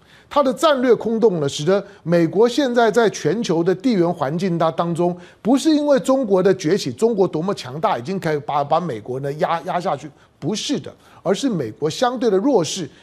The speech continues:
以及它几十年、几十年呢，它的这样子一个强大，吃老本，吃到后来，你就发现它慢慢的弱点暴露出来。这些的弱点，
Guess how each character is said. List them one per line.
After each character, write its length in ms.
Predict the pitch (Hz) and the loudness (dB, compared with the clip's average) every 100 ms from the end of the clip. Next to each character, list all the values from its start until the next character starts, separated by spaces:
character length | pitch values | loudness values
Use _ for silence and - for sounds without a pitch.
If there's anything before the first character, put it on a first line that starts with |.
| - | -8
以 140 | 170 | -6
及 180 | 156 226 | -4 -4
它 180 | 233 269 | 0 0
几 300 | 269 - 143 | 0 -4 -4
十 200 | 127 262 | 0 2
年、 360 | 277 170 170 202 - _ _ - - _ | 2 2 0 -4 -14 _ _ -20 -20 _
几 180 | - 180 | -2 0
十 200 | - 262 | 0 0
年 280 | 277 175 | 2 2
呢， 140 | 185 190 | 0 -2
它 240 | 190 208 | 0 -2
的 80 | 180 | 2
这 80 | 185 | 0
样 100 | 180 | 0
子 80 | 160 | -4
一 120 | 156 156 | -6 -2
个 120 | 170 | -2
强 300 | - - 139 | -4 -6 -4
大， 240 | 185 160 - _ _ _ _ | -2 -4 -8 _ _ _ _
吃 180 | - 320 | -4 0
老 200 | 311 156 | 2 0
本， 180 | 147 - - _ _ | -2 -8 -14 _ _
吃 180 | - 302 | -8 0
到 160 | 320 294 | 2 2
后 220 | 135 240 | 4 4
来， 200 | 147 95 - _ | 2 -2 -12 _
你 80 | 160 | -4
就 80 | 254 | -2
发 200 | 277 277 | 2 2
现 320 | 262 220 147 - _ _ _ _ - - | 4 2 0 -12 _ _ _ _ -20 -14
它 100 | - | -4
慢 220 | 277 311 285 | 0 2 2
慢 120 | 254 | 0
的 80 | 220 | 2
弱 240 | 262 254 | 4 2
点 160 | 135 113 | 2 -6
暴 180 | - 254 | -2 0
露 160 | 180 | 0
出 140 | 151 139 | -2 -6
来。 180 | 90 - _ _ _ _ | -10 -14 _ _ _ _
这 100 | - | 0
些 140 | 254 277 | 2 2
的 80 | 254 | 4
弱 260 | 302 294 | 4 4
点， 160 | 139 | 2